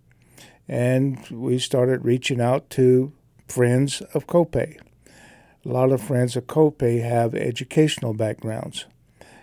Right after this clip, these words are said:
And so we were successful in getting as many as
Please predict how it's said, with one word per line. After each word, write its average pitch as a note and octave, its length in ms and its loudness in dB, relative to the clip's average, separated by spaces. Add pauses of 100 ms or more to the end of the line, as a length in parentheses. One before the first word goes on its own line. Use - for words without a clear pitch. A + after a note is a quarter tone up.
(140)
And B2+ 680 -2 (920)
so - 200 -4
we B2+ 180 4
were B2+ 140 4
successful C#3 760 0
in A#2+ 220 -2
getting A#2+ 480 -2
as A2+ 220 -8
many F3 300 0
as A#2+ 260 -2